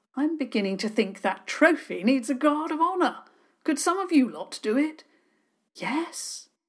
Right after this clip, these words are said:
Douglas spoke immediately. "Dora and I are out of the game, so we can watch over it."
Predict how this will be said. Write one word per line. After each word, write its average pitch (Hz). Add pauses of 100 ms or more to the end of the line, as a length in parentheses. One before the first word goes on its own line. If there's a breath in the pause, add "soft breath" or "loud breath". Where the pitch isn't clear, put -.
(540)
Douglas 170
spoke -
immediately. 196 (440 loud breath)
"Dora 226
and 311
I 170
are 185
out 214
of 220
the 262
game, 269
so 254 (120)
we 320
can 214
watch -
over 277
it." -